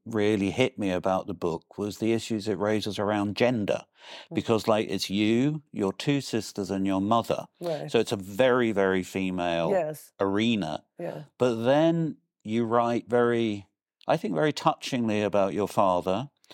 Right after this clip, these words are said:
Speaker 1: Uh, we learn a bit about his life, his background,
Speaker 2: Mm.
Speaker 1: you know,
Speaker 2: Yeah.
Speaker 1: what he was like. We also learn about, about your, your mum. Did it feel to you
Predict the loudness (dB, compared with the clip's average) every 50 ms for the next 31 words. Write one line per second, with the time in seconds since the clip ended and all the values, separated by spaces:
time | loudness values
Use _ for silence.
0 | -20 -20 _ _ _ _ -4 0 2 2 2 4 4 4 4 4 2 2 2 2
1 | 0 0 0 -2 0 2 4 4 4 2 2 0 0 -2 -2 -4 -8 -12 -10 _
2 | 0 2 2 2 2 -2 -4 -6 -8 -8 -8 -2 0 0 0 0 -2 -2 -2 0
3 | 0 0 -2 -2 -4 -6 -8 -12 -14 -20 -20 _ _ -4 -4 -2 0 0 0 0
4 | 2 0 0 0 0 0 0 0 0 -2 -2 -2 0 0 0 0 -2 -6 -10 _
5 | _ _ _ _ _ _ -20 -20 -20 _ _ _ _ _ -2 2 2 2 2 2
6 | 0 0 0 0 -2 0 0 2 2 2 2 0 -2 _ _ _ _ _ _ _
7 | _ -2 0 2 4 4 2 2 0 0 0 0 -4 -6 -8 -6 -4 -2 -2 -2
8 | 0 2 2 4 4 4 2 2 0 -4 -6 _ _ _ -20 -20 _ _ _ _
9 | _ _ _ _ -20 -20 _ _ _ _ _ _ 2 2 4 4 0 -2 -4 -10
10 | -18 -6 -2 0 2 4 4 4 4 2 2 -2 -4 -4 -2 0 0 0 2 2
11 | 0 0 -2 -4 -8 -12 -14